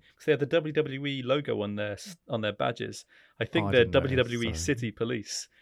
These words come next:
Speaker 2: Okay, fair
Speaker 1: and they're
Speaker 2: enough.
Speaker 1: bound by wrestling law, which is, <laughs> yeah.
Speaker 2: A bit, bit more relaxed, <laughs> I guess we're getting to. So, uh, Scooby does a whole Tom Cruise sequence, like, in a dream sequence, I think it is, where he does the whole, like, you know, Mission Impossible coming and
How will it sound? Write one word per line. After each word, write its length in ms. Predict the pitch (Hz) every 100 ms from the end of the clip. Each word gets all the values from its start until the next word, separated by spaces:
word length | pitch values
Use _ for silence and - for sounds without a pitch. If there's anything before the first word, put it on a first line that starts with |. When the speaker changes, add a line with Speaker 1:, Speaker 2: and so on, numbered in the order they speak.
| _ -
Speaker 2:
Okay, 260 | 104 95 110 -
fair 100 | 107
Speaker 1:
and 120 | 110 113
they're 60 |
Speaker 2:
enough. 80 | 104
Speaker 1:
bound 320 | 120 120 110
by 160 | 110 107
wrestling 540 | 110 113 - 110 104
law, 260 | 113 117 120 -
which 300 | 127 - 117
is, 360 | - - - - - _ _ _ _ _
<laughs> 640 | _ _ _ _ _ -
yeah. 200 | 110 101
Speaker 2:
A 60 | 113
bit, 200 | 123 104 - 135
bit 180 | 117 107
more 280 | 110 104 98
relaxed, 500 | 110 104 92 - - - - -
<laughs> 340 | 587 605 180 180
I 120 | 156
guess 260 | 147 -
we're 60 | 127
getting 320 | - 123 135
to. 300 | - 127 160 - _ _ - - - - - -
So, 180 | - 180
uh, 340 | 190 185 170 156 -
Scooby 540 | - - 240 233 226
does 240 | 185 165 160
a 40 |
whole 340 | - 160 147 139
Tom 320 | - 151 131
Cruise 340 | - 135 123
sequence, 640 | - 117 104 - 107 - -
like, 200 | 107 110 113
in 100 | 110
a 80 |
dream 360 | 104 110 110 120
sequence, 440 | - 143 170 165 170
I 60 |
think 200 | 185 175
it 80 | 180
is, 220 | 190 196
where 60 | 107
he 40 | 101
does 160 | 101
the 100 | -
whole, 300 | - 104 104
like, 280 | 98 92 -
you 60 | 101
know, 100 | 92
Mission 200 | 98 -
Impossible 540 | 95 95 - 95 90
coming 320 | - 92 92
and 200 | 90 90